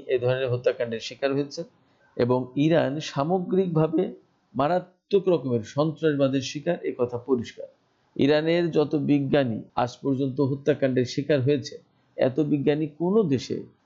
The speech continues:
হত্যাকাণ্ডের শিকার হয়নি। এর মূল কারণ হচ্ছে যে ইরানের উন্নয়ন, সেই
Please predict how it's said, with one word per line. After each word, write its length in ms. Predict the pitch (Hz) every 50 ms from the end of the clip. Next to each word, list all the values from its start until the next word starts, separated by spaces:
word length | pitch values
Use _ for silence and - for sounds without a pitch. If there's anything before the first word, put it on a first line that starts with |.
| _ -
হত্যাকাণ্ডের 540 | 143 135 139 156 123 127 123 120 117 113 110 -
শিকার 240 | - 110 117 113 98 95
হয়নি। 240 | 104 - - - - _ _ _ _ _ _ _ _ _ _ -
এর 160 | 131 156 160 - 156 156
মূল 160 | 160 180 202 214 196 196
কারণ 180 | 190 185 190 180 180
হচ্ছে 240 | 190 180 185 - 139 143 - - _ _ _ _ _
যে 80 | - 127 135 147 151
ইরানের 360 | 147 156 156 160 170 180 170 170 156
উন্নয়ন, 460 | 151 156 151 151 160 160 165 170 180 185 - - - - _ _ - -
সেই 160 | - 151 156